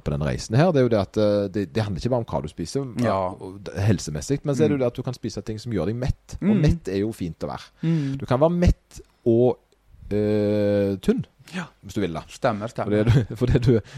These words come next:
Speaker 1: du spiser da lavkalori, eh, sånn type grønn-, det er jo det grønnsakene er til, til
Speaker 2: Ja,
Speaker 1: for,
Speaker 2: ja,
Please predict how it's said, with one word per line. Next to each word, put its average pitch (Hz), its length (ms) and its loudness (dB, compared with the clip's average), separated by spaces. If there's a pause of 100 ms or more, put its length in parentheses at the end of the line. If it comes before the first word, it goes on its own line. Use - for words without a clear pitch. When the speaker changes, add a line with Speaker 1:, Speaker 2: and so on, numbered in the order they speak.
Speaker 1:
du 120 80 -2
spiser 113 360 0
da 110 100 6
lavkalori, 87 720 0
eh, 78 640 -2
sånn 160 260 -6 (100)
type 151 220 0
grønn-, 110 200 0
det 120 100 2
er - 20 2
jo 120 100 2
det 123 40 -2
grønnsakene 82 680 -4
er 69 60 -6
til, - 160 -6
til 156 180 -2
Speaker 2:
Ja, 139 100 6
Speaker 1:
for, 165 80 4
Speaker 2:
ja, 202 60 0